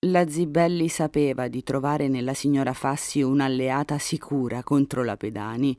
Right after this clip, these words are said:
la cui familiarità con suo marito le spiaceva anche più che non dicesse. Era una donna sui quaranta, con un seno enorme che le impicciava le braccia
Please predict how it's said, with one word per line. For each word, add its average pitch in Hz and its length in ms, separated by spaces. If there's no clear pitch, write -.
la 190 240
cui 185 300
familiarità 165 800
con 156 180
suo 156 240
marito 156 480
le 147 160
spiaceva 147 640
anche 165 400
più 151 320
che 151 160
non 127 240
dicesse. 131 760
Era 180 280
una 170 240
donna 175 340
sui 139 320
quaranta, 131 800
con 185 240
un 175 180
seno 202 440
enorme 165 640
che 156 160
le 156 160
impicciava 151 680
le 127 160
braccia 127 580